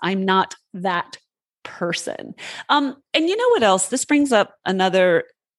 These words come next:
theme for me, because when we talk about imposter complex or "I am not qualified" or "they will find out that I'm a fraud," okay,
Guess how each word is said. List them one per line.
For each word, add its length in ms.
theme 360
for 160
me, 140
because 360
when 180
we 100
talk 340
about 280
imposter 500
complex 680
or 300
"I 160
am 180
not 200
qualified" 840
or 400
"they 140
will 160
find 300
out 200
that 120
I'm 180
a 80
fraud," 500
okay, 300